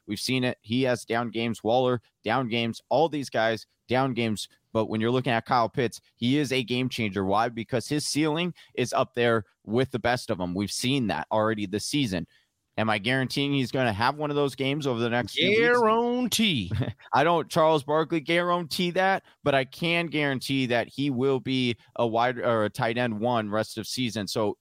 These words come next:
Speaker 1: he is a guy that you can go and acquire right now because he is more volatile at that position. People still aren't really sold on him. I think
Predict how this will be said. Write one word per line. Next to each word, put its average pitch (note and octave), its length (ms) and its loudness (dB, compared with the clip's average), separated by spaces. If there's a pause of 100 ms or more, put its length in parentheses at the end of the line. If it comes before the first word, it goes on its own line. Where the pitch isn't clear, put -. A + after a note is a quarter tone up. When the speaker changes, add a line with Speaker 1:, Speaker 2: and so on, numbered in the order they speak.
(200)
Speaker 1:
he A#2+ 220 -2
is A#2+ 120 -4
a A#2+ 60 -4
guy A#2 260 2
that G#2+ 180 -4
you A2+ 140 -2
can A#2 180 -4
go A2+ 180 0
and G2+ 80 -4
acquire A#2 360 2
right G2+ 180 -2
now G#2 260 0 (180)
because A#2+ 380 -2
he A#2+ 160 0
is A2+ 180 -2
more G#2 200 -2
volatile G2 760 0 (260)
at G#2+ 180 -2
that G#2 200 -2
position. G#2 580 -4
People A2 300 -4
still A2 320 -2
aren't A2 320 0
really A2 240 0
sold G#2+ 420 0 (240)
on A2 240 0
him. F#2 300 -2 (240)
I F#2 80 -2
think G#2 200 -6